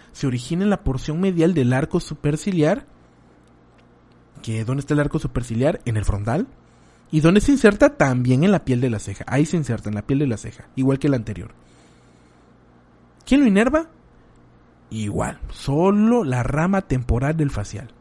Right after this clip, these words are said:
Es la única nervio que lo va a inervar. Esa rama. La rama temporal. <laughs> Ahora, fíjate. Luego de ahí nos vamos con los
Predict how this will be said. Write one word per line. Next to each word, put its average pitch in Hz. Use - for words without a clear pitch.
Es 170
la 151
única 139
nervio 135
que 123
lo 110
va 107
a 107
inervar. 107
Esa 135
rama. 101
La 98
rama 104
temporal. -
<laughs> -
Ahora, 156
fíjate. 123
Luego 262
de 185
ahí 220
nos 151
vamos 180
con 151
los -